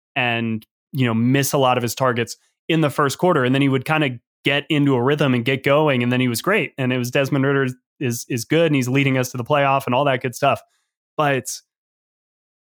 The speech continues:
I do wonder if in this final chance to get an evaluation, especially given how crowded and logjammed it seems at wide receiver, kind of from wide receiver four through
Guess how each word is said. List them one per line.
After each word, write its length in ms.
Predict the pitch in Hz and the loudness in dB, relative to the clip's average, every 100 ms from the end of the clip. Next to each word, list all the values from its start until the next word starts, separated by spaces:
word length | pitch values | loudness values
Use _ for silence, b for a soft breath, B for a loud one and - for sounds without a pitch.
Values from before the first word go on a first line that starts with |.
| _ _ | _ _
I 100 | 143 | -2
do 200 | 151 190 | 2 2
wonder 480 | 185 147 180 147 131 | 2 2 4 2 2
if 380 | 127 143 127 - | 0 0 0 -4
in 160 | - 147 | -2 0
this 180 | 139 - | 0 0
final 280 | 147 135 131 | 0 0 0
chance 300 | - 127 - | -2 -4 -4
to 80 | |
get 140 | 131 135 | -4 -2
an 40 | |
evaluation, 640 | 123 127 120 120 113 - 117 | 0 0 2 0 0 -2 -4
especially 580 | 110 - 135 - 131 | -6 -6 -6 -2 -2
given 340 | 120 123 120 120 | -2 0 0 -2
how 200 | 113 117 | -2 -4
crowded 540 | - - 117 120 123 | -4 -4 -2 0 -2
and 120 | 117 110 | -2 -2
logjammed 460 | 113 120 120 113 | -4 -2 -4 -4
it 120 | 110 | -6
seems 300 | - 127 117 | -4 -4 -2
at 140 | 123 123 | -4 -4
wide 200 | 117 113 | -4 -4
receiver, 540 | 110 - 175 135 120 | -6 -2 -2 0 -2
kind 200 | 110 131 | -2 -4
of 80 | 120 | -4
from 180 | - 117 | -4 0
wide 240 | 120 117 | 0 0
receiver 400 | 120 110 123 113 | -2 -6 -6 -6
four 360 | 107 - 127 120 | -8 -4 0 0
through 480 | - 123 117 113 | -2 -4 -2 -2